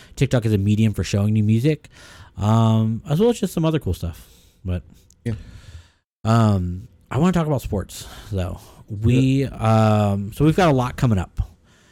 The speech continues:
Speaker 1: Football. We're getting closer and closer to football.
Speaker 2: I think forty days now
Speaker 1: Yeah.
Speaker 2: till the start of the regular season.
Speaker 1: And for, um,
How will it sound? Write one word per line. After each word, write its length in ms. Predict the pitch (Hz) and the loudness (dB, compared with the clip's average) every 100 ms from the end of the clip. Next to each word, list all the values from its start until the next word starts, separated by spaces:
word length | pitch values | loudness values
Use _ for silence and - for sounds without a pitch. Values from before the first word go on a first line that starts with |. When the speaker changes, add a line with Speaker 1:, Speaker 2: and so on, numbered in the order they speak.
| _ _ _ _ | _ _ _ _
Speaker 1:
Football. 480 | 143 131 135 135 135 - - - _ _ | 0 4 2 2 0 -8 -20 -20 _ _
We're 100 | 107 | -2
getting 160 | 113 107 | 0 0
closer 300 | 127 113 120 | 2 2 0
and 100 | 107 | -2
closer 240 | 113 107 | -2 -2
to 60 | 101 | -2
football. 440 | - 107 107 104 | -4 -4 -2 -2
Speaker 2:
I 20 | |
think 180 | 104 135 | -2 -6
forty 360 | - 123 127 127 | -8 -4 -2 -2
days 260 | 123 135 | -4 -6
now 200 | 139 143 127 - - | -4 -6 -8 -14 -2
Speaker 1:
Yeah. 260 | 110 113 - - | 2 2 -2 -6
Speaker 2:
till 100 | 123 | -6
the 180 | 113 113 | -4 -8
start 300 | - - 120 | -10 -8 -6
of 40 | |
the 80 | 117 | -6
regular 480 | 113 120 120 123 123 | -8 -8 -6 -4 -4
season. 380 | 120 127 135 127 - - _ _ _ - | -4 -4 -4 -8 -12 -20 _ _ _ -4
Speaker 1:
And 440 | 117 117 117 113 | 0 2 2 0
for, 880 | 101 - 120 110 110 107 101 101 101 - | -2 0 4 6 6 4 4 0 -2 -6
um, 840 | 107 104 98 95 90 87 92 104 | -4 0 0 -2 -2 -4 -8 -12